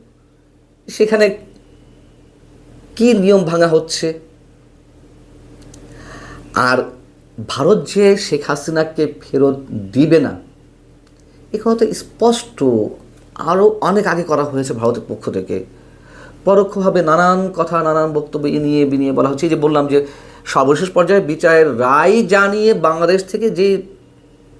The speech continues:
চিঠি পাঠানো হয়েছে ভারত সরকারের কাছে, ভারতের পররাষ্ট্র মন্ত্রণালয়ের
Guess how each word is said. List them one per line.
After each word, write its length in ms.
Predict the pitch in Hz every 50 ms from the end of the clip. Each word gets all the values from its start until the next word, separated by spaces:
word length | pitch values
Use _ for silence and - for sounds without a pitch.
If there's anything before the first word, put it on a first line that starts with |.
| - -
চিঠি 220 | - 143 139 - 190
পাঠানো 340 | - 143 147 147 165 190 196
হয়েছে 180 | 208 214 226
ভারত 200 | 196 185 196 196
সরকারের 300 | - 233 220 233 220 220
কাছে, 300 | 220 214 - 262 254 - - - - - - - -
ভারতের 240 | 202 214 220 220 220
পররাষ্ট্র 360 | - 196 196 196 190 196 196
মন্ত্রণালয়ের 640 | 190 196 190 170 - 180 175 165 170 170 170 170 170